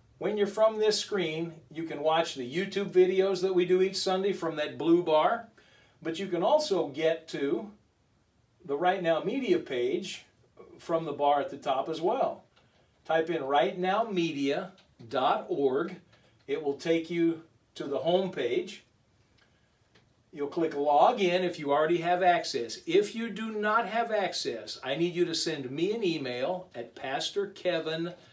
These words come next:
at south belt church dot org, and I will invite you to Right Now Media. Type in your login information. You can set your username. You can set your own password. Once you're in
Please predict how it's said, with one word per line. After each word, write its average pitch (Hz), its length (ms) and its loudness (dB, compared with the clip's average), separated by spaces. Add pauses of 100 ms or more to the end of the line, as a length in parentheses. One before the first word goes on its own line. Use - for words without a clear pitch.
(240)
at 123 200 -4
south 160 560 0
belt 190 320 2
church 185 500 -4
dot 165 340 -2
org, 143 520 0
and 127 140 -8
I 151 140 -2
will 160 180 -6
invite 165 640 -4
you 117 400 -6 (340)
to 131 120 -6
Right 139 260 0
Now 139 180 -2
Media. 135 440 -6 (1080)
Type 165 300 2
in 175 160 4
your 147 120 -4
login 175 400 4
information. 180 720 0
You 151 120 -8
can 127 160 -6
set 156 340 -2
your 131 240 -6 (920)
username. 180 720 0
You 135 100 -6
can 131 140 -8
set 147 320 -6
your 120 140 -4
own - 180 -4
password. 151 720 -2 (720)
Once 185 260 -4
you're 262 160 -4
in 190 440 0